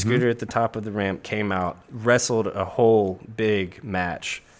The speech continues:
um, lot of chain wrestling, a lot of maneuvering around each other, a lot of, uh, blocking and, and, and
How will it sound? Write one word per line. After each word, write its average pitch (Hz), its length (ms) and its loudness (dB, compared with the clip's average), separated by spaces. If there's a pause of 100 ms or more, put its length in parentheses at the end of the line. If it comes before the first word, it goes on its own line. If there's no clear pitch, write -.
(280)
um, 85 520 -2
lot 107 200 4
of 98 60 0
chain 107 300 -2
wrestling, 98 420 0
a 92 40 0
lot 90 220 0
of 87 380 -6
maneuvering 104 640 -2
around 101 320 0
each 98 200 -6
other, 90 380 -2 (360)
a 101 60 -10
lot 90 220 2
of, 82 200 -4
uh, 82 240 -4
blocking 98 760 -2
and, 85 320 -4
and, 82 400 -8
and 82 400 -8